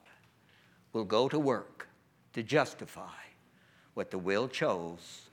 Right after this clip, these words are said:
and the heart desired. Long before I was your age, I came home from school one day. In those days, the back door was left unlocked.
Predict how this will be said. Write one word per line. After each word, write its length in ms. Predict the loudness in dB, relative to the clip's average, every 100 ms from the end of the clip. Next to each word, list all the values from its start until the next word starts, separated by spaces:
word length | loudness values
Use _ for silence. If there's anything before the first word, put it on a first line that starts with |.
| _ _ -20 -20 -20 -12
and 120 | -10
the 60 | -6
heart 260 | -2 -2 -2
desired. 280 | -10 -10 -12 -14 -20 -20 -20 _ _ _ _ _ _ _ _ _ _ _ -8
Long 380 | 2 4 4 4
before 340 | -2 2 4
I 60 | 6
was 180 | 4 0
your 160 | 0 2
age, 520 | 2 2 0 -6 -10 -16 _ _ _ _ -20 -20 -20 -4
I 120 | -2
came 260 | 0 -2 2
home 180 | 2 0
from 200 | -6 -6
school 280 | -2 -2
one 220 | 0 -4 -8
day. 280 | -14 -16 -20 _ -20 -20 _ _ -10
In 100 | -2
those 240 | 2 4 4
days, 300 | 2 2 0
the 80 | 2
back 300 | 4 4 2
door 180 | 0
was 180 | 0 0
left 260 | 0 0 -2
unlocked. 580 | -4 -4 -6 -8 -16